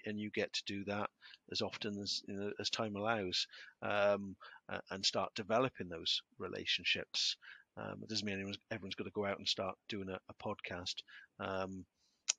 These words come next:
but I think, um, you, I mean, you reach out to people. If you don't reach out to people, then, you know, you've got no, no idea if they're gonna say yes or no. If you reach out to people, there's a fifty, you know, it's fifty fifty then whether or not,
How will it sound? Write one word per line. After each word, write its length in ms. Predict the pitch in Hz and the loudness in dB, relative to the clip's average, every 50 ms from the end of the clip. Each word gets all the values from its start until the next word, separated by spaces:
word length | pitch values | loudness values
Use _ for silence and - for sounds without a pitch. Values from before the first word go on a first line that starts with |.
| _ | _
but 80 | - 104 | -2 -2
I 40 | 95 | 0
think, 300 | - - 113 104 98 - - - - - | 2 0 0 0 0 -4 -6 -6 -4 -4
um, 460 | 95 95 92 92 92 92 92 92 92 - _ _ - - _ - _ _ _ _ - - - _ _ 113 | -2 0 0 -2 -2 -4 -8 -8 -10 -12 _ _ -18 -18 _ -20 _ _ _ _ -10 -10 -10 _ _ -16
you, 380 | 113 110 110 110 107 107 107 107 - _ _ _ _ _ _ _ _ _ | -12 -10 -8 -8 -8 -8 -8 -10 -14 _ _ _ _ _ _ _ _ _
I 100 | - 165 | -2 -2
mean, 140 | 220 220 165 | 0 -2 -4
you 160 | 123 120 117 | -4 -4 -4
reach 260 | 107 101 107 104 - - | -4 -4 0 2 4 4
out 180 | 95 92 87 | 4 2 -2
to 80 | - 98 | -6 -10
people. 240 | - 101 87 - - | -10 -10 -10 -10 -8
If 80 | - | -6
you 40 | 117 | 0
don't 180 | 113 123 117 90 | 2 2 2 2
reach 200 | 90 92 - - | 0 0 0 -2
out 120 | 90 90 | -2 -6
to 60 | - - | -12 -16
people, 480 | - - 92 - _ - 95 87 87 - - _ _ _ _ _ | -14 -14 -14 -12 _ -6 -6 -6 -6 -10 -16 _ _ _ _ _
then, 180 | 92 95 98 90 87 90 85 - _ _ _ | -4 -4 -4 -6 -8 -12 -14 -16 _ _ _
you 120 | 104 98 92 | -12 -10 -8
know, 220 | 92 87 71 - - _ _ _ _ _ _ _ _ - | -8 -10 -10 -12 -14 _ _ _ _ _ _ _ _ -16
you've 120 | 95 101 - | -16 -6 -4
got 160 | - - - | -4 -4 -4
no, 160 | 95 101 95 92 - - _ _ _ _ _ _ _ _ _ - - - - - - - _ _ - - _ _ _ _ | -6 -6 -6 -8 -10 -14 _ _ _ _ _ _ _ _ _ -6 -4 -4 -4 -6 -8 -10 _ _ -20 -20 _ _ _ _
no 160 | - 147 127 | 8 10 10
idea 320 | 123 123 110 131 127 123 123 | 10 8 6 8 8 8 8
if 100 | 120 - | 8 6
they're 120 | 131 120 | 4 4
gonna 140 | 113 117 113 | 4 6 6
say 120 | - 131 | 6 6
yes 300 | 117 117 120 110 - - | 8 8 8 8 8 6
or 40 | 120 | 4
no. 160 | 113 120 117 | 4 2 2
If 140 | 107 101 - | 2 2 0
you 80 | 110 101 | -2 -2
reach 200 | 104 95 - - | -2 0 2 2
out 100 | 104 95 | 2 0
to 40 | |
people, 320 | - - - 110 - - 104 | -2 -4 -6 -4 -2 0 0
there's 160 | 104 98 - | 2 0 0
a 40 | 98 | -2
fifty, 340 | - - 107 - - 104 - - - - - | -4 -8 -8 -6 -6 -8 -6 -4 -4 -4 -4
you 100 | - 131 | -4 -4
know, 40 | 107 | -4
it's 100 | 92 - | -2 -2
fifty 300 | - - 101 - - 101 | -2 -2 -4 -4 -4 -6
fifty 320 | - - 107 - - - 98 | -4 -4 -4 -2 -2 -4 0
then 280 | 95 95 95 95 95 - _ - | 0 0 0 -2 -6 -10 _ -4
whether 240 | 110 101 95 92 | -4 -2 -2 -2
or 80 | 98 95 | -4 -2
not, 200 | 98 101 98 - | -2 -2 -2 -4